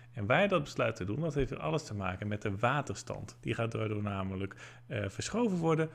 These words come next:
op dezelfde plek blijft liggen of hij verschuift naar rechts toe. Nou, op het moment dat je dat gedaan hebt, mag je aan de wielen draaien op je spelersbordje. De plek waar deze marker namelijk ligt, in dit geval is dat twee,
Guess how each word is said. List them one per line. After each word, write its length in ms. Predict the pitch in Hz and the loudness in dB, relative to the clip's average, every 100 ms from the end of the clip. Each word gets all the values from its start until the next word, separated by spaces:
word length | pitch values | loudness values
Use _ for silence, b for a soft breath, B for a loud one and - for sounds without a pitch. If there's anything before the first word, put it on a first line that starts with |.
| B | B
op 160 | 117 - | -8 -6
dezelfde 380 | 104 165 196 | 2 4 4
plek 200 | 160 156 | 4 4
blijft 240 | 139 131 - | 6 4 4
liggen 340 | 113 110 - | 0 2 0
of 180 | 160 160 | 0 2
hij 120 | 131 | 2
verschuift 520 | 117 - - 92 92 - | 0 -2 0 -2 -2 -8
naar 200 | 92 90 | -4 0
rechts 320 | 104 101 - | 2 0 -4
toe. 180 | - - - B B B | -8 -10 -14 B B B
Nou, 140 | - - | -12 -8
op 60 | |
het 80 | 110 | -4
moment 240 | 113 120 | -4 -2
dat 160 | 117 113 | -2 -4
je 160 | - 95 | -4 0
dat 260 | 135 190 | 0 0
gedaan 440 | - 101 90 85 87 | -4 -4 -4 -4 -4
hebt, 260 | 147 - B B | -6 -6 B B
mag 240 | 170 180 - | -2 -2 -2
je 80 | |
aan 180 | - 127 | -4 -2
de 120 | 101 | -2
wielen 280 | 98 151 180 | 0 2 2
draaien 400 | 135 113 110 107 | 0 0 -2 -2
op 100 | 113 | -6
je 80 | 104 | -8
spelersbordje. 720 | - 113 110 - - - - - - B B B | -2 0 0 -4 -10 -10 -10 -16 -16 B B B
De 100 | - | -6
plek 300 | 135 165 175 | 2 6 6
waar 220 | - 110 101 | 4 2 6
deze 320 | 147 220 165 | 6 6 2
marker 360 | 127 120 - | 0 -2 -2
namelijk 380 | 101 95 92 90 | -2 -2 -2 -2
ligt, 340 | 95 156 - - | 0 -2 -2 -6
in 100 | 110 | -4
dit 140 | 101 | -4
geval 240 | - - | -4 -6
is 100 | - | -6
dat 220 | - 90 - | -8 -12 -12
twee, 380 | - 165 214 | -6 -2 -2